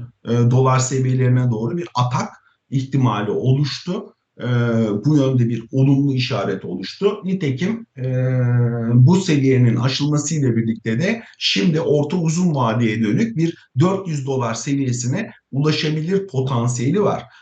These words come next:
Ancak az evvel de videonun, e, ortalarında da bir kez daha vurgulamıştım. E, her projeksiyonun da mutlaka ve mutlaka bir stop loss seviyesi olması lazım.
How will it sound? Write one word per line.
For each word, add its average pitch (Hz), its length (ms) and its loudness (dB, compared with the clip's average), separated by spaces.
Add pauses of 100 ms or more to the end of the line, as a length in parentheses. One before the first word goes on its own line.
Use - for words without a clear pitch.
(160)
Ancak 185 400 0
az 156 120 -4
evvel 175 400 0
de 110 240 -2 (240)
videonun, 143 720 0
e, 120 240 -2
ortalarında 143 760 0
da 117 220 -4 (220)
bir 147 120 -6
kez 135 260 -2
daha 131 240 0
vurgulamıştım. 135 760 -4 (320)
E, 113 320 -4 (220)
her 202 540 0
projeksiyonun 147 800 -2
da - 320 -4
mutlaka 156 600 0
ve 117 80 2
mutlaka 185 600 -2
bir 156 100 0
stop - 480 -2
loss 113 200 -2
seviyesi 98 420 -4
olması 90 400 -2
lazım. 87 440 -2